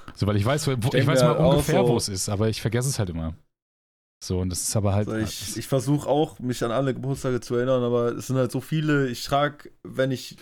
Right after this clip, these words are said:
Speaker 2: gerade die Gelegenheit hab, die Sachen in meinen Kalender ein, auf dem Handy und mach dann ein Ereignis jedes Jahr.
Speaker 1: Naja.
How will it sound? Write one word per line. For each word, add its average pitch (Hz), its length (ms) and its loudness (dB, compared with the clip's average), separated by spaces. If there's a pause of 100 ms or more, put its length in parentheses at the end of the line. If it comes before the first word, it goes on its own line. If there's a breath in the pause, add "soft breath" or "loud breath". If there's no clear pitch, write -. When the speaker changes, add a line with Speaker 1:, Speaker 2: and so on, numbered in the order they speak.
(120)
Speaker 2:
gerade 127 360 2
die 120 80 -4
Gelegenheit 127 400 -2
hab, 143 180 -4
die 123 80 -6
Sachen 123 380 -2
in 117 80 -4
meinen 117 240 0
Kalender 127 360 -2
ein, 139 240 -4 (120)
auf 110 140 -12
dem 113 80 -4
Handy 139 260 -4 (500 loud breath)
und 113 120 -4
mach 123 120 2
dann 117 300 0
ein - 20 -2
Ereignis 113 400 2
jedes 104 240 -6
Jahr. 120 220 -2 (500 loud breath)
Speaker 1:
Naja. 90 380 -2